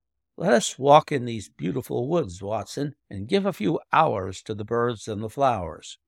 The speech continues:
We shall meet you here later, Hopkins, and see if we can come to closer quarters with the gentleman who has paid this visit in the night." It was past eleven o'clock when we formed our little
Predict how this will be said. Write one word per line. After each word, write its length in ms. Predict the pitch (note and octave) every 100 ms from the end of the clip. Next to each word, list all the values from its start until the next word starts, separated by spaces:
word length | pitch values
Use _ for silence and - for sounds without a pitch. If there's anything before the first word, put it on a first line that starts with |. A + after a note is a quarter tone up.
| _ _ _ _ _ -
We 140 | A#3+
shall 200 | A3 D#3
meet 280 | C#4+ C4+ -
you 140 | E3
here 220 | C#3 B2+ A2+
later, 420 | B2+ C3+ F2+ E2
Hopkins, 640 | F2 - - E2+ D#3+ -
and 260 | G2+ F#2+ F#2+ _ _ _
see 340 | - G3+ C3+
if 100 | A#2
we 160 | G#2 G2+
can 180 | G2+
come 280 | F2+ C3 A#2
to 100 | G2
closer 500 | F#2+ C3 C3 - G#2
quarters 600 | - G3 F3 G#2 F2 -
with 140 | G2+ G2
the 200 | - F2+ - _ _
gentleman 880 | F#2+ - D#3 F#3+ - D2+ C2 D#2+ - -
who 140 | G2 F2+
has 240 | E2+ - -
paid 340 | A#2+ A2+ G2+
this 220 | A2 G2+
visit 500 | - E2 B2 A#2 F2+
in 160 | F2+ F2+
the 60 | F#2+
night." 480 | G#2+ A#2 F2+ - - _ _ _ _ _ _
It 100 | F2+
was 200 | F#2 -
past 420 | - C3+ E3+ -
eleven 320 | A#2+ C#3+ E3+
o'clock 500 | F3 - D#3 D#2+ _ _
when 140 | -
we 120 | E2 E2+
formed 420 | - A#2 B2 G#2+
our 140 | G2+
little 320 | G2+ A2+ A2